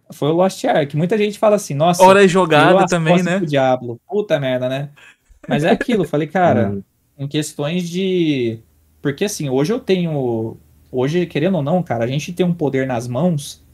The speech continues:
Speaker 1: que é levar o feedback pra empresa. O cara olha pra você e vai falar assim: pô, o Lucas Legend lá, mano, o cara tá jogando New World, ele é parceiro do New World. Esse cara aqui, se eu chegar nele e falar, 'Ô, Lucas,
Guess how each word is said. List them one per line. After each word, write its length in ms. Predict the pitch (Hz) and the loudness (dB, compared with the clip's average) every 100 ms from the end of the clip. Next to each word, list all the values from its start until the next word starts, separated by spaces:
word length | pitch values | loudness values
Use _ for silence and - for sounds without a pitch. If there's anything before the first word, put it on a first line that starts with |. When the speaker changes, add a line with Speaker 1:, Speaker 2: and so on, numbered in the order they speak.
| _ _ | _ _
Speaker 1:
que 100 | 240 | 0
é 40 | |
levar 180 | 196 135 | 2 2
o 60 | 127 | 0
feedback 540 | 160 175 143 123 127 | 0 -2 -2 -2 -4
pra 140 | 143 | -4
empresa. 540 | 160 202 320 151 120 113 _ _ _ _ _ _ _ | -2 -2 -2 -4 -4 -12 _ _ _ _ _ _ _
O 80 | 110 | -6
cara 260 | 123 151 | 0 4
olha 160 | 190 156 | 4 2
pra 140 | 147 | -2
você 300 | 127 117 - | -4 -6 -4
e 20 | |
vai 100 | 151 | -6
falar 120 | 165 175 | -4 -6
assim: 160 | - | -6
pô, 120 | 127 131 | -6 -4
o 60 | |
Lucas 300 | 123 127 135 | -4 -4 -4
Legend 360 | 131 131 131 127 | -4 -4 -6 -6
lá, 140 | 117 | -6
mano, 200 | 117 120 | -6 -10
o 20 | 117 | -10
cara 200 | 117 120 | -8 -6
tá 100 | 147 | -6
jogando 320 | 147 139 131 | -4 -4 -4
New 140 | 120 | -4
World, 200 | 117 135 | -2 -2
ele 100 | 123 | -2
é 40 | 117 | -2
parceiro 380 | 143 143 135 | -2 -2 -4
do 100 | 127 | -6
New 140 | 127 147 | -6 -4
World. 420 | 214 143 117 - _ _ | -2 -2 -4 -14 _ _
Esse 200 | 123 120 | -4 -4
cara 240 | - 131 143 | -2 0 0
aqui, 160 | 139 | -2
se 80 | 131 | -6
eu 60 | 180 | -6
chegar 260 | 208 185 | -4 -4
nele 140 | 160 151 | -2 -2
e 40 | |
falar, 160 | 147 190 | 0 -2
'Ô, 20 | |
Lucas, 480 | 240 202 117 110 | 2 0 0 -8